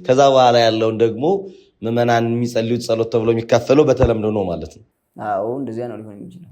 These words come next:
Speaker 1: እሺ፣ እግዚአብሔር ያክብርልኝ። አንድ አዲስ አማኝ ወደ ኦርቶዶክስ ተዋሕዶ ቤተክርስቲያን እንደመጣ መጀመሪያ ማድረግ ያለበት ምንድን ነው? እ፣ አሁን ይህን ጥያቄ አንድ አዲስ አማኝ ወደ ኦርቶዶክስ ተዋሕዶ ቤተክርስቲያን መጥቶ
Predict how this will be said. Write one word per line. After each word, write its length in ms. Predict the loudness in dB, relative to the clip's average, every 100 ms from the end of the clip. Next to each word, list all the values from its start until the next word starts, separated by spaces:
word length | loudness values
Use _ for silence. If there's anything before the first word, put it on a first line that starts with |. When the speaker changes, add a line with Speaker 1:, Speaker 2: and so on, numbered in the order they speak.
| -2
Speaker 1:
እሺ፣ 140 | 0 2
እግዚአብሔር 380 | 4 6 6 4
ያክብርልኝ። 580 | 4 2 0 4 2 2 -8 -18 -20 _ _ -2
አንድ 240 | 0 4
አዲስ 320 | 4 2 -2 0
አማኝ 300 | 0 -4 -8 -14 _ _ -4
ወደ 200 | 0 2
ኦርቶዶክስ 420 | 2 2 0 2
ተዋሕዶ 280 | 2 2 2
ቤተክርስቲያን 540 | -2 -4 -10 -4 -4 -2
እንደመጣ 460 | -2 0 -2 -6 -10 -14 _ _ _
መጀመሪያ 500 | -4 0 0 2 2 4
ማድረግ 380 | 2 0 -2
ያለበት 440 | -2 -2 -6 -8 -8
ምንድን 300 | -6 -6 -6
ነው? 140 | -10 -14 _ _ 0
እ፣ 80 | 4 4 4
አሁን 240 | 4 6
ይህን 200 | 6 6
ጥያቄ 340 | 6 4 4 4 2 2 0
አንድ 220 | 2 4
አዲስ 280 | 2 2 0
አማኝ 260 | 0 0 -4
ወደ 180 | -2 0
ኦርቶዶክስ 360 | 0 -2 -4 -2
ተዋሕዶ 200 | 0 0
ቤተክርስቲያን 420 | 0 -4 -4 -2
መጥቶ 260 | 0 0